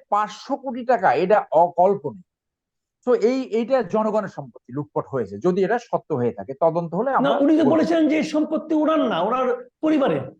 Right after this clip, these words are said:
Speaker 1: পরিবারের।
Speaker 2: তো সেই,
Speaker 1: এখন আম-,
Speaker 2: সেই যুক্তিটা
Speaker 1: আ-, আমরা, আমরা যখন এই মামলা করলাম, ইন্টারেস্টিং
Speaker 2: জি।
Speaker 1: যে কিছু তথ্য আসে, আপনাকে বলি যে আমার কাছে তথ্য আসে যে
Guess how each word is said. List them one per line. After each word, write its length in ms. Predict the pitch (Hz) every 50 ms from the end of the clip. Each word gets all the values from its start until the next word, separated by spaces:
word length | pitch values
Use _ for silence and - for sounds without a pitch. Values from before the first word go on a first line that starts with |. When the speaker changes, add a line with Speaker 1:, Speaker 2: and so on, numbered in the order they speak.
| _ _ _ _ _ _ _ _ _ _ _ _ _ _ _ _
Speaker 1:
পরিবারের। 320 | - 190 180 143 120 92 -
Speaker 2:
তো 140 | 240 233 -
সেই, 280 | - - - - 294
Speaker 1:
এখন 160 | 285 - 226
আম-, 240 | 185 147 170 208 226
Speaker 2:
সেই 200 | 226 - 247 247
যুক্তিটা 520 | 226 180 - - - 123 180 185 - 170 175
Speaker 1:
আ-, 380 | - - - - 165 160 165
আমরা, 180 | 196 220 240 247
আমরা 320 | 208 202 214 226 247 262
যখন 240 | 233 262 247 240 262
এই 100 | 254 247
মামলা 400 | 226 202 190 185 233 294 311 294
করলাম, 500 | - - - 139 110 101 92 87 90 87 - _ _ _ _ _ _ _ _
ইন্টারেস্টিং 480 | 165 185 202 196 240 269 247 196 165 139
Speaker 2:
জি। 80 | 247
Speaker 1:
যে 120 | 233 269 247
কিছু 260 | 254 - 233 185 254
তথ্য 380 | - - 254 247 247 - - 269
আসে, 440 | 233 185 170 - - 139 170 220 - _ _ _ _ _ _
আপনাকে 360 | - 160 175 190 240 240 240
বলি 220 | 240 233 240 240 233
যে 100 | 220 233
আমার 320 | 220 175 196 226 233 240
কাছে 220 | 247 254 - - 240
তথ্য 400 | - - 220 233 226 - - 269
আসে 320 | 247 196 - - 180 160
যে 380 | 135 139 180 185 185 190 190